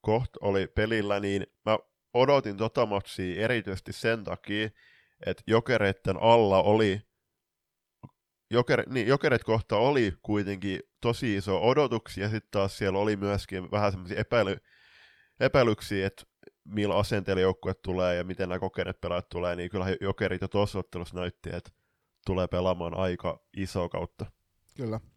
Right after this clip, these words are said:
Speaker 2: Tosiaan sarja alkaa neljäs kolmatta, niin kuin Julius tuossa alkuun jo, alkuun jo infosi, niin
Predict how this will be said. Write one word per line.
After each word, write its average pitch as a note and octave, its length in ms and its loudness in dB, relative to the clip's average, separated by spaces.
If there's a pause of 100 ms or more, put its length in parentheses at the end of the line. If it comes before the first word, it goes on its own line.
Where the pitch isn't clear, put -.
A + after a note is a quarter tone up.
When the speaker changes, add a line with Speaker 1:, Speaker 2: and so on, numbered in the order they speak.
(760)
Speaker 2:
Tosiaan F#3 300 8
sarja F#3+ 320 8
alkaa D#3+ 380 6
neljäs D#3 360 4
kolmatta, C3 460 4
niin C3 120 0
kuin B2+ 100 6
Julius B2+ 320 6
tuossa A2+ 280 0
alkuun A#2 400 2
jo, A2 120 -6 (240)
alkuun B2 420 4
jo A#2+ 100 -4
infosi, B2 600 -2
niin A2+ 240 -4